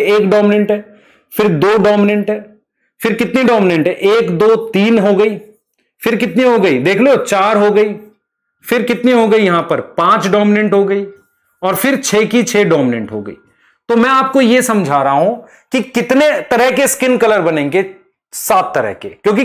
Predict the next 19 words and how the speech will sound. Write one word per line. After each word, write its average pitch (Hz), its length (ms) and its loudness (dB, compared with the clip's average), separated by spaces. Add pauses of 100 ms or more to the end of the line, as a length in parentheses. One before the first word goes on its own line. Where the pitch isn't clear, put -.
(100)
तीन 226 320 0
लोकस 135 380 0
है। 104 200 -12
आप 160 100 -2
सोच - 220 0
सकते 220 320 -2
हो, 123 220 -2 (260)
मुझे 156 140 0
चैट 156 260 -2
में 151 100 -2
बताना 101 280 -6 (380)
कि 214 60 0
अगर 220 200 2
चार 202 420 0
लोकस 208 380 0
होंगे 175 180 -2
तो 156 100 -6
कितने 127 300 -8
बनेंगे। 95 400 -14